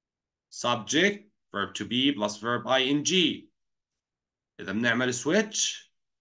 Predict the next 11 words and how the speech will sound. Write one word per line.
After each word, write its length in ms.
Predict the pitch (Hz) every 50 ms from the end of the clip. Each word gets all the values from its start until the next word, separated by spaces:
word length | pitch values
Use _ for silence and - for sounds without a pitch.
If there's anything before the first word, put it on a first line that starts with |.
| _ _ _ _ _ _ _ _ -
بصير، 680 | 104 92 - - - 101 95 98 92 90 87 - - _ _ _ _ _ _ _ -
آه، 240 | 87 92 87 85 82
W 420 | 80 80 98 98 92 95 92 87
H 160 | 90 - -
question، 840 | - - - 98 104 104 104 - - 110 110 110 113 107 - - -
آه، 160 | 101 95 90
بصير 400 | - - - - 127 123 120 117
yes 40 | 117
or 220 | - 107 107 101
no 220 | 107 104 98 101 -
question. 360 | 92 95 - - - -